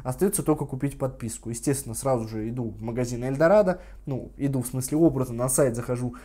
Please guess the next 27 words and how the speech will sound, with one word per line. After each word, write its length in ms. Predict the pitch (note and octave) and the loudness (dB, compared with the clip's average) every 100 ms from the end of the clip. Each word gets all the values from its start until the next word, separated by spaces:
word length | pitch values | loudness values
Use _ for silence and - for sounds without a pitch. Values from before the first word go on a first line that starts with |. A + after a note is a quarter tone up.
| - | -12
покупаю 400 | - E3+ F3+ D3+ | -6 2 6 6
подписку 480 | C3 D3+ C4 - A3 | 6 2 2 0 0
себе 300 | - F3+ F#3 | -2 2 2
за 260 | D#3+ E3+ E3 | 4 4 4
три, 540 | - F3+ F3+ F3 E3 - - - - - - B2+ | 0 0 2 0 -2 -6 -16 -18 -20 -20 -14 -4
за 180 | B2+ | -2
три 220 | C3 D#3 G#3 | 0 0 0
шестьсот, 500 | - D3 - G#3 G3+ | -2 -2 0 0 -2
по-моему, 360 | D3 C3 B2 | -4 -2 -4
она 160 | A#2+ A#2+ | -6 -6
стоила. 440 | - B2+ A#2 A2+ - - - - | -4 -4 -4 -6 -10 -16 -16 -6
Три 160 | B2+ | -4
шестьсот 420 | C#3+ - - A#2+ A2 | -4 -4 -6 -6 -6
или 120 | A2 | -8
две 180 | A2+ C#3+ | -4 -4
шестьсот. 400 | - - A#2+ - - - - | -6 -8 -8 -12 -18 -14 -4
Сколько 240 | - G3+ | 0 2
это 100 | D#3+ | 2
стоило, 340 | D3+ F#3 F3 D3+ | 0 4 6 8
вот 160 | C#3+ | 6
этот 200 | C#3 C3+ | 2 0
вот 160 | C3+ C3+ | -2 -2
Ultimate 560 | C3+ D#3+ D#3+ D#3+ C#3+ | -2 0 4 4 4
на 80 | C3 | 0
три 160 | C3 C3+ | -4 -2
месяца 380 | C3 B2+ - A#2 | -2 -4 -4 -2
подписки? 580 | C3 C3 B3 A#3+ - | -4 -2 -6 -6 -8